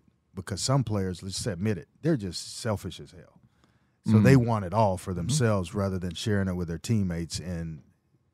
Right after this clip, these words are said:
Speaker 1: parents are selfish too. That's who's
Speaker 2: Mm.
Speaker 1: really driving this thing.
Speaker 2: Interesting.
Speaker 1: And so I, I don't know that you're gonna get a whole lot of what U S C is doing across the board.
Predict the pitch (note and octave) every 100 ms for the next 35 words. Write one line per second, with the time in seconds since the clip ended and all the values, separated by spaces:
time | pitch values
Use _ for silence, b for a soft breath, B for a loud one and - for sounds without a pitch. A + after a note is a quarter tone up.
0 | _ _ - D#3 G3 C#3 G#2 G2 - G2+
1 | F#2+ F2+ - D3 F#2 - _ _ _ _
2 | _ _ A#2 C3+ C#3 F#3 D3+ D3 A#2+ A#2+
3 | D3 B2+ F#2 G2 F#2+ F2 D#2+ D#2 - A2
4 | A2+ - G2 - F2+ D#2 D2 G#2+ F#2+ -
5 | G#2 F#2+ F2+ - G#2+ A#2+ A2+ A2+ A#2 A2
6 | A2+ G#2 G2 - G#2 G2 G2 G2 F2 A2
7 | G2+ G2+ F#2+ F#2 D#2+ F#2 E2+ E2+ - F#2+
8 | E2 E2 F2+ E2 D2+ F2+ - F#2 E2 F2+
9 | D#2+ E2+ C#2+